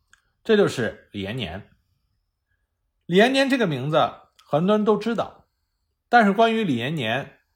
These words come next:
在战场上的具体表现和他的人生履历，很多人并不是完全清楚。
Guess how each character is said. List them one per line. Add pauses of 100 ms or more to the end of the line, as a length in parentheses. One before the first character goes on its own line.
在
战
场
上
的
具
体
表
现 (240)
和
他
的
人
生
履
历， (460)
很
多
人
并
不
是
完
全
清
楚。